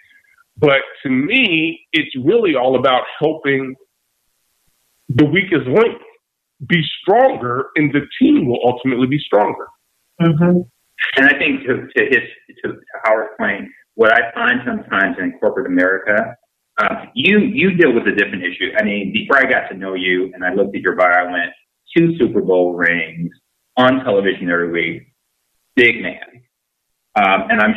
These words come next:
Speaker 3: sure there are a lot of people who had big black men. Um, but then because you've done the work, five minutes with you, it's hilarious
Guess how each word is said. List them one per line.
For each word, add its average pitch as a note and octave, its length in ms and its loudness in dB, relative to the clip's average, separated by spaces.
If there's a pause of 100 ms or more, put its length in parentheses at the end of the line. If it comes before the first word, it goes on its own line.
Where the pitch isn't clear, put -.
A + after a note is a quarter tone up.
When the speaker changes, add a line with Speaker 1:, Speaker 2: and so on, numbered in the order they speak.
Speaker 3:
sure A#2+ 80 2
there A2 120 2
are - 20 0
a - 20 2
lot G#2+ 120 4
of G#2+ 60 -4
people F#2+ 280 2
who F#2+ 40 -6
had F#2 260 0
big F#2+ 200 0
black - 360 -4
men. - 200 -20 (500)
Um, G2+ 440 -2 (600)
but - 240 0
then C3 640 2 (180)
because B2 320 2
you've A#2+ 160 -4
done C#3 220 2
the A#2+ 80 2 (100)
work, E2 320 -6 (200)
five A#2+ 280 2
minutes C#3+ 360 0
with E2+ 180 -6
you, E2+ 400 -6 (560)
it's - 360 -2
hilarious A2+ 520 4